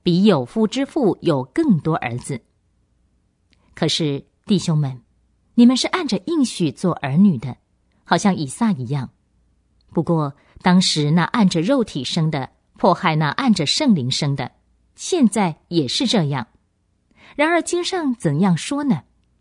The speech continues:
把婢女和她的儿子赶出去，因为婢女的儿子绝对不可以和自由的妇人的儿子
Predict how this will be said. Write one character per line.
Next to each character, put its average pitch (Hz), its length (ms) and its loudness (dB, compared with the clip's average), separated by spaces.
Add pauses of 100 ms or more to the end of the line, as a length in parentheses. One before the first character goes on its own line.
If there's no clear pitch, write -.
(520)
把 160 200 2
婢 359 320 2
女 156 260 4
和 139 300 -6
她 160 220 -2
的 147 220 -6
儿 165 220 -2
子 143 420 -6
赶 120 220 0
出 - 160 -8
去， - 360 -6 (360)
因 208 160 6
为 185 160 4
婢 320 300 2
女 170 140 4
的 113 100 -8
儿 127 200 -6
子 147 280 -4 (240)
绝 180 280 2
对 330 220 2
不 220 160 -4
可 - 180 -4
以 147 140 0
和 147 220 -4
自 311 300 0
由 151 260 0
的 147 160 -4
妇 320 340 -2
人 143 260 0
的 143 100 -2
儿 139 280 -2
子 147 280 -4